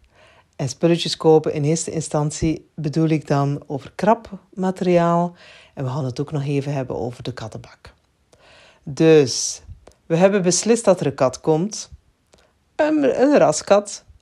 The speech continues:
We hebben gekozen voor een Brits Korthaar. En je staat op de wachtlijst van een goede fokker. En ondertussen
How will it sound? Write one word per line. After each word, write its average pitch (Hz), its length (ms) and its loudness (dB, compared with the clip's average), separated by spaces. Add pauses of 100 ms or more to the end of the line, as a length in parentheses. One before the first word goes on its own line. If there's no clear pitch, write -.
We 247 60 -8
hebben 226 180 2
gekozen 214 400 6
voor 214 120 4
een 208 120 4
Brits 220 260 2
Korthaar. 165 640 2 (520)
En 226 60 0
je 208 60 0
staat 208 320 4
op 190 80 -6
de 180 80 2
wachtlijst 170 840 2 (300)
van 135 220 -8
een 135 80 -4
goede 151 220 -2
fokker. - 580 -6 (480)
En 156 140 -2
ondertussen 151 640 -4